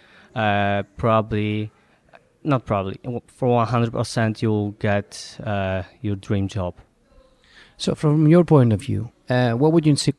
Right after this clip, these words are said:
Speaker 2: you co-, consider, uh, as a,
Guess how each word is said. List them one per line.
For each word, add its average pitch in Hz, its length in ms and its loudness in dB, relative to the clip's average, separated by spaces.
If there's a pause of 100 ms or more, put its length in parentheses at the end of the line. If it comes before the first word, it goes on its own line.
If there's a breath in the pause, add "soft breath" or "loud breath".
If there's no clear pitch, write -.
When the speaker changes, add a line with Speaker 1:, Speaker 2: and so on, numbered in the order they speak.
Speaker 2:
you 127 220 2
co-, 123 400 0
consider, 123 600 2
uh, 110 480 -2
as 123 200 2
a, 107 560 0